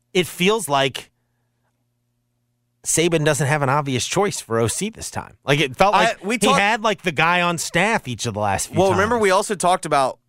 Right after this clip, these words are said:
Speaker 2: we talked about last week whether or not he's getting turned down or, like, whether or not this is, like, can you, I think right now it's safe to say,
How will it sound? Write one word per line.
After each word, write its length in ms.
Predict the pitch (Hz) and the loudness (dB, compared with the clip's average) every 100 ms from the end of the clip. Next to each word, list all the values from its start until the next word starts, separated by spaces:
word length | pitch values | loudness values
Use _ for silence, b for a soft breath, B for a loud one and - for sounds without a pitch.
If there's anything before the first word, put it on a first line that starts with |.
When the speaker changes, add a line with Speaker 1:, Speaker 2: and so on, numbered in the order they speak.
| _ _ _ | _ _ _
Speaker 2:
we 100 | 147 | -8
talked 240 | 143 175 175 | 0 0 0
about 160 | 160 | 0
last 300 | 123 135 127 | 2 0 0
week 240 | 135 151 107 | -2 -2 0
whether 260 | 135 143 | 0 2
or 20 | 139 | 0
not 360 | 123 123 113 _ | 2 2 -2 _
he's 280 | - 131 120 | -14 -8 -4
getting 200 | 135 123 | -2 -2
turned 300 | 107 127 120 | -2 -2 0
down 380 | 107 113 135 127 | 2 4 4 2
or, 20 | |
like, 180 | 110 104 | -2 -2
whether 240 | 113 117 | -2 0
or 60 | 113 | 0
not 300 | 113 113 - | 2 0 -2
this 220 | 117 - | -6 -2
is, 280 | 120 110 - 120 | -2 -2 -4 -8
like, 160 | 110 | -4
can 180 | 156 151 | 0 2
you, 220 | 143 131 - _ _ _ _ _ _ - | 2 0 -6 _ _ _ _ _ _ 2
I 80 | |
think 160 | 269 311 | 2 2
right 120 | 269 | 2
now 160 | 226 202 | 2 0
it's 80 | - | 0
safe 140 | 185 | -2
to 80 | - | -2
say, 300 | 175 151 120 | 0 0 -2